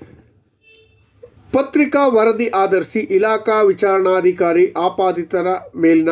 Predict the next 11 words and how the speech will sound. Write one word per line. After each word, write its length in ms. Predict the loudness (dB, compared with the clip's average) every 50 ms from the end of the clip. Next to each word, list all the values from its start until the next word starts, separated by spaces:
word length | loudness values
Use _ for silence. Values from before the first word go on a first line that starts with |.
| -2
ಆರೋಪದ 560 | -2 -2 0 2 2 2 2 2 0 -2 -2 0
ಬಗ್ಗೆ 360 | -2 -2 -2 0 0 -2 -2
ತೀರ್ಪು 440 | 0 -2 -2 -2 -2 0 0 0 0
ಬರೆಯುವಂತಿಲ್ಲ 840 | 2 2 2 4 4 4 2 2 -2 -4 -2 -2 -2 0 0 0
ಅಂತ 280 | 0 -2 -4 -4 -4 -2
ಹೇಳಿ 440 | -2 0 0 0 2 0 0 -2 -4 -10 -20 -20 -20 -20 -20 _ _
ತಿಳಿಸಿದೆ. 640 | -2 0 0 0 -2 -2 -2 -2 -2 -6 -10 _ -20 -20 -20 -20 -20 _ -20 -20 -20 -20 -20 -20 -20 -20 -20 -20 -20 -20 -20 -20 -20 -20 -20 -20 -20 -20 -18 -18 -18 -18 -18 -18 -18 -18 -18 -16 -16 -8 -2 2
ಎ 260 | 2 2 2 2 0 0 0
ಐ 140 | 0 0
ಆರ್ 280 | 0 0 -2 -2 -4 -6 -10 -16 -20 -20 -20 -20 -20 -20 -20 -20 -20 -20 -20 -20 -20 -20 -20 -20 -20 -20 -20 -20 -20 -20 -20 -20 -16 -14 -10 -6
ಹತ್ತೊಂಬತ್ತು 840 | -6 -4 -2 -2 -2 -2 -2 -4 -4 -4 -2 -2 -2 -2 -2 -6